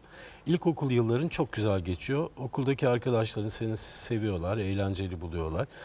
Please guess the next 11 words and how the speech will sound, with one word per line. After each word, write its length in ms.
Teneffüslerde 720
oynadığınız 480
tüm 200
oyunlarda 500
ya 280
anne 380
ya 200
da 120
öğretmen 640
oluyorsun. 500
Çünkü, 460